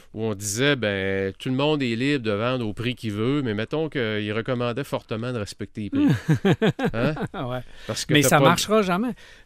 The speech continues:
Speaker 2: Tant et aussi longtemps qu'il n'y a pas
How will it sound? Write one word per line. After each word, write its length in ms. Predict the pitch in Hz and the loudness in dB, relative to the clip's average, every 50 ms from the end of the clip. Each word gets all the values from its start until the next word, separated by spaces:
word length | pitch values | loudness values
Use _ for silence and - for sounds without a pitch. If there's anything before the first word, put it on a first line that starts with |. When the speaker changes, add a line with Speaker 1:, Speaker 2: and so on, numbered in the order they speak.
| _ - | _ -6
Speaker 2:
Tant 220 | - - 196 226 240 | 0 2 4 4 6
et 220 | 233 208 180 175 | 6 6 6 6
aussi 420 | 175 170 165 - - - - 190 175 | 4 4 2 0 -2 -2 0 2 4
longtemps 640 | 170 165 165 165 160 147 143 - 165 160 165 170 160 - | 6 6 6 6 4 4 2 2 2 2 2 2 0 -2
qu'il 180 | - 165 135 131 | -2 -2 -2 0
n'y 100 | 131 127 | -2 -4
a 40 | 117 | -4
pas 280 | - - 147 151 160 | -2 0 2 2 2